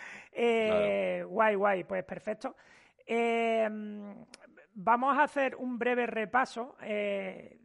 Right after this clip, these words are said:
Speaker 1: sobre el que quiere invertir en, en,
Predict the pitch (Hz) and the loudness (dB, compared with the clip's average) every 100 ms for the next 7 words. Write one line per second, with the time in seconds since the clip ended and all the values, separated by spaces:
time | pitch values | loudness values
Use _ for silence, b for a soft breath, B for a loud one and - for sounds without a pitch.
0 | - - 233 233 240 247 254 - - 202 | -20 -8 -4 -2 -2 -4 -4 -14 -8 -8
1 | 196 180 214 220 233 226 220 226 208 - | -6 -8 -4 -4 -2 -4 -6 -8 -10 -8
2 | 202 196 190 190 185 180 170 165 b b | -6 -6 -6 -10 -10 -10 -12 -18 b b
3 | b b - 202 190 185 180 175 165 160 | b b -6 -2 -2 -4 -8 -10 -14 -18